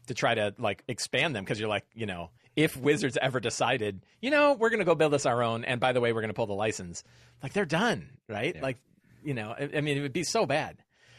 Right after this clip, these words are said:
Speaker 1: But what's,
Speaker 2: Yeah.
Speaker 1: what's, what I find, what I love about this is, like, it's the right, and, and it's a, it's a great thing from, like, all three, from three sides, right? It's a fantastic choice that Wizards made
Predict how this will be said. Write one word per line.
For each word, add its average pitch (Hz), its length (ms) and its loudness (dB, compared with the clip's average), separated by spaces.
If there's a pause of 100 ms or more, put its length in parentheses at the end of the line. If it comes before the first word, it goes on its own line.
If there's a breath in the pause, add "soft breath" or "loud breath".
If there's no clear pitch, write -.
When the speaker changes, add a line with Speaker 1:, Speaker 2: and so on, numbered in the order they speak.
(120)
Speaker 1:
But 190 100 8
what's, 196 200 6
Speaker 2:
Yeah. - 60 -2
Speaker 1:
what's, 175 300 2
what 165 200 4
I 160 80 6
find, 208 420 2
what 160 160 4
I 151 60 6
love 147 240 4
about 151 320 -2
this 151 420 2
is, 127 180 0
like, 123 240 0 (180)
it's 165 200 2
the 165 100 4
right, 143 460 2 (520)
and, 135 260 -2
and 131 220 -2
it's 147 160 2
a, 131 80 4 (100)
it's 147 120 0
a 147 80 4
great 160 360 2
thing 170 260 0
from, 131 160 -4
like, 107 180 -4
all 139 180 6
three, 131 300 -6
from 135 200 -4
three 151 240 2
sides, - 440 -8
right? 117 180 -2
It's 139 120 -4
a 123 60 0
fantastic 156 920 -2 (260 soft breath)
choice 131 340 2
that 113 120 0
Wizards 107 340 -4
made 80 300 -16